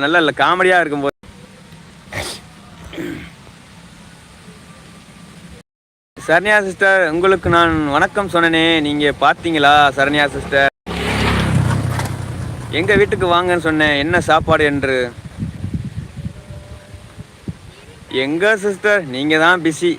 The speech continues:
<laughs> எங்க சிஸ்டர், நீங்க தான் பிஸியா இருக்கீங்க, நாங்க எங்க பிஸியா இருக்கோம்? நாங்க வீட்ல உள்ள வேலை பார்க்கவே நேரம் சரியா இருக்குன்னு சொல்றாங்க நம்ம ஈஸ்வரி தங்கச்சிமா.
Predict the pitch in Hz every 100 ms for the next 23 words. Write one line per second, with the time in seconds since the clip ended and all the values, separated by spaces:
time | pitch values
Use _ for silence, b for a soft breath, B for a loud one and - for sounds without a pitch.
0 | - - - 175 208 196 427 403 453 392
1 | 403 - 240 247 240 226 - 131 139 196
2 | 240 214 190 202 175 196 208 202 165 165
3 | 190 170 165 160 139 170 170 170 151 143
4 | 165 160 151 139 135 131 - B B B
5 | B - 139 156 165 170 170 160 151 160
6 | 147 143 147 143 151 139 147 147 131 139
7 | 147 139 127 131 127 135 143 139 131 135
8 | 147 135 135 127 127